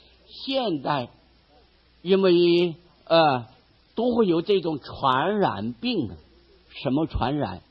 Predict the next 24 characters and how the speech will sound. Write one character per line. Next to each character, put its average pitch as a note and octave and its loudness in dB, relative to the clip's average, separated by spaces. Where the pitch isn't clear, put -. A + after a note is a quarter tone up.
别 B2+ -4
的 C#3 -8
不 D3+ -8
说， F3 -4
你 D3 -6
看 F3+ -4
那 F#3+ -4
个 F3 -4
自 G3 -6
杀 G3+ -2
的 D3 -6
传 B2 -4
染 F#2+ -6
呐， G2 -10
很 D#3 -4
可 F#2 -10
怕。 B2 -6
报 D#3 2
纸 C#3 -6
上 D3+ 0
你 D#3 -2
看 E3 -2
到 E3 4
吗？ E3+ 2